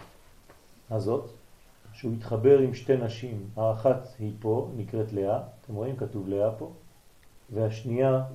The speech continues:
נקראת רחל, היא המלכות. זאת אומרת שיעקב מחבר שני עולמות, עולם הבא עם עולם הזה.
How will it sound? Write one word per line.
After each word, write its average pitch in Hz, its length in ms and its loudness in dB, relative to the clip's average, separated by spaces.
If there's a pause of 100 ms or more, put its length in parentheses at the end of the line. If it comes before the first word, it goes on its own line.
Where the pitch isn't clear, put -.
(260)
נקראת 113 420 -4
רחל, 120 360 0
היא 110 120 0
המלכות. 104 440 -2 (840)
זאת 113 160 -10
אומרת 120 300 0
שיעקב 113 520 4
מחבר 120 480 4
שני 135 200 -8
עולמות, 113 500 0
עולם 110 260 0
הבא 110 400 4 (1160)
עם 120 120 -2
עולם 117 300 0
הזה. 95 200 0